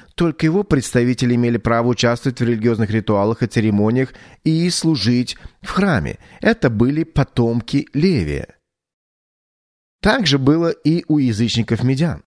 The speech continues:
Из всех своих племён они выбрали одно, чтобы его представители служили жрецами во всех языческих обрядах. Этим народом как раз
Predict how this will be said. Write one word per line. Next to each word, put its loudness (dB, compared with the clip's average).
Из 2
всех 2
своих -2
племён 0
они 0
выбрали 0
одно, 0
чтобы -2
его 2
представители 0
служили 0
жрецами 0
во 0
всех 0
языческих -2
обрядах. -4
Этим 0
народом 0
как -2
раз -2